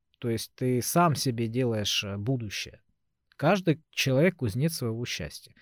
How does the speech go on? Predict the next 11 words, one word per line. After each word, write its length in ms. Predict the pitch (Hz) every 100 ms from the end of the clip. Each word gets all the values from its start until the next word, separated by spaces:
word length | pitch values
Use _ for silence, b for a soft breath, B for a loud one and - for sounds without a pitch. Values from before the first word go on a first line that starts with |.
| b b b _
Поэтому 640 | - 160 170 175 160 160 160
и, 480 | 160 151 151 143 143
э, 560 | 139 135 131 127 127 120
наркотики — 720 | 123 127 - 214 190 165 127 113 107
это 420 | - 113 110 107
дело 400 | 104 127 117 117
твоих 440 | - 120 131 151
рук, 280 | 190 170 - _ _ _
в 100 | _
первую 320 | 123 113 110
очередь. 420 | 117 - 92 98